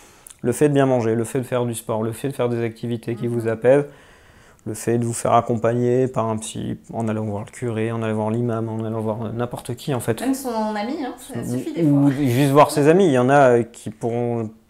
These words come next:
Speaker 1: qui peuvent pas se confier à un médecin ou à un
Speaker 2: Mm.
Speaker 1: milieu médical, et donc après, ça sera à vous de voir en fonction de, de vos modes de fonctionnement et, euh, de ce qui vous fait du bien. Et voilà, moi je pense que le meilleur des conseils, c'est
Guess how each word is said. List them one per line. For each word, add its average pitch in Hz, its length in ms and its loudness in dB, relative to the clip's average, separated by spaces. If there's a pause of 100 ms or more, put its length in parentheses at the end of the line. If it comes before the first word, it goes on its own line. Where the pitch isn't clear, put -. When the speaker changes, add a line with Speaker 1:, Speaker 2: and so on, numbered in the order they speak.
Speaker 1:
qui - 120 -20
peuvent 110 160 -6
pas 123 120 2
se - 80 -8
confier - 260 -10
à 117 40 -4
un - 20 -4
médecin 127 340 -4
ou 117 200 -4
à 113 60 -6
un 113 100 -10 (680)
Speaker 2:
Mm. 123 40 -6
Speaker 1:
milieu 123 200 0
médical, 120 500 2
et 127 60 4
donc 117 320 -6 (320)
après, 147 260 -2
ça 143 160 -6
sera 131 200 -2
à 127 40 4
vous 131 160 -2
de 139 60 -2
voir 156 360 2 (500)
en - 140 0
fonction 139 460 0
de, 113 280 0
de 117 120 -2
vos 120 140 -2
modes 135 180 2
de 120 80 0
fonctionnement 127 640 -2
et, 123 320 0
euh, 113 280 -4
de 120 180 -4
ce - 120 -10
qui - 120 -4
vous 131 100 0
fait 123 160 -2
du 120 100 -2
bien. 127 400 -2
Et 123 220 -6
voilà, 117 300 -6 (120)
moi 113 160 -6
je - 80 -12
pense 131 220 -8
que - 80 -4
le 123 80 0
meilleur 123 240 2
des 123 100 0
conseils, 127 360 -4
c'est 113 480 -6